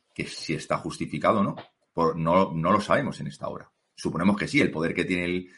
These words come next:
el, el, el Chain, yo, yo soy de Chain, <laughs> más que de café,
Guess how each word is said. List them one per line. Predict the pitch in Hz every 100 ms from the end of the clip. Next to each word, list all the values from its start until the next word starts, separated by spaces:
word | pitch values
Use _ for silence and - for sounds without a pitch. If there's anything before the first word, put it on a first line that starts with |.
| _ _ -
el, | 90 90 -
el, | 92 90 87
el | 87 82
Chain, | 113 123
yo, | 98 87 82 80
yo | 80 82
soy | -
de | 78
Chain, | - 107 127 95 -
<laughs> | 92
más | 82 82
que | -
de | 82
café, | 78 85